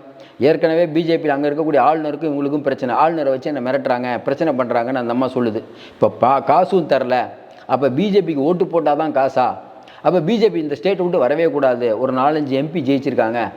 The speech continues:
அதையும் ஜெயிக்க வைக்காதீங்க அப்படின்னு அவங்க பிரச்சாரம் பண்ண எடுபடுமா, எடுபடாதா? கொஞ்சம் யோசிச்சு பாருங்க. அதையும் தாண்டி அந்த அம்மா இன்னொன்னு பிரச்சாரம் பண்ணும். சரி, ஒருவேளை நாளைக்கு எம் எல் ஏ எலெக்ஷன்ல மோடிக்கு ஓட்டு போடுங்க, டபுள் இன்ஜின் சர்க்கார்னு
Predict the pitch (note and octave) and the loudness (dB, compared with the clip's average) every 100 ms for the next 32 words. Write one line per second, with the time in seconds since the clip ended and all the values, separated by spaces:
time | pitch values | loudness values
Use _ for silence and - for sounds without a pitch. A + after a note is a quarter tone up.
0 | - B2 D3 F#3 G#3 D3 E3+ E3 C3 C3 | -4 2 2 2 2 2 2 0 2 0
1 | A#2 A#2 A#2 C3+ E3 D#3 B2 C#3+ C#3+ D#3 | 0 -4 -2 0 0 -2 -2 -2 0 0
2 | C3 C3+ C#3+ D3 D3+ D3 D#3 D3+ D3+ C#3+ | 0 0 0 0 0 0 0 2 2 4
3 | D3 D#3 - D3 C3+ D3+ E3 D3 C#3+ D3 | 2 -2 -10 -6 -4 -2 -2 0 2 0
4 | E3+ - - - - C#3 E3+ F#3 D#3+ D3+ | -4 -10 -18 -12 0 2 2 2 2 2
5 | D3+ C#3+ D#3 D3 E3 E3 D3 C3+ C#3+ B2 | 2 0 0 0 2 0 -2 -2 0 -2
6 | A2+ G#2 G2 - - - A3 G3+ F#3+ G3 | -4 -6 -10 -16 -20 -2 2 2 4 2
7 | F#3+ F3 E3 D3+ D#3 F3+ E3+ D#3+ - C#3+ | 2 2 2 2 2 2 2 0 -2 -2
8 | B2+ G2+ - - - G#3 A3 E3 E3 D#3 | -2 -4 -8 -12 0 2 4 2 2 0
9 | C#3 C3 C3 A#2 G2 - - - B2 E3 | -2 -2 -2 -6 -8 -18 -18 -2 2 2
10 | G#3 D#3+ D#3+ C#3 B2+ B2+ C#3 | 2 2 2 2 2 0 0